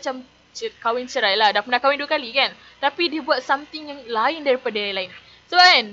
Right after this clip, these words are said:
bila dia rasa kitaran hidup artis Malaysia ni macam dah ke hujung,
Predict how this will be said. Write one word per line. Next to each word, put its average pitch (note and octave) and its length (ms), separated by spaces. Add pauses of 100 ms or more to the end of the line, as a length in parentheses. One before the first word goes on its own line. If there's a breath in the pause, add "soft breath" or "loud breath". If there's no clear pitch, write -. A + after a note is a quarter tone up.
bila C4 240
dia D#4+ 160
rasa D#4 400
kitaran B3+ 480
hidup B3+ 240
artis B3+ 480
Malaysia C4 400
ni A3 240
macam B3 480
dah A#3+ 160
ke B3 160
hujung, A3 340